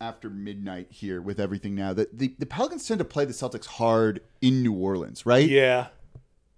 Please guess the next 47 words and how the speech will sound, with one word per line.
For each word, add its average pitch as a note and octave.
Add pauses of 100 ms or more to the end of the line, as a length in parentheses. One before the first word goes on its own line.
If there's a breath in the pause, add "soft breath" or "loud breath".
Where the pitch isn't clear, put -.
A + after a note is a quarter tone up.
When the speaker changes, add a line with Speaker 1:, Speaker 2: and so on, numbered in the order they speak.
(120)
Speaker 1:
They D#3+
tend A#3
Speaker 2:
Yeah. A#3
Speaker 1:
to A#3+
win D3+
these A#2+
games A#2
against F#2+
them, F2+
I E2
think. D#3
Speaker 2:
Yeah, D#3
this G3
is, F3
this A3
is C#4+
not G#3
an C#3+
easy C#3+
place B2+
to -
play. G#2+ (320)
It's A3
an A#4+
underrated, F3+
tough C#3+
place B2+
to -
play. A#2+
Speaker 1:
Oh, G#2 (120)
they'll, B2+ (280)
my, A#2
my C#3
audience A2
will G#2
love G2+
hearing A2+
that. B2
I F#3
just C4+
know G#3+
that D#3
there's C3+
always, G#3+
it's -
like F#3
an, C3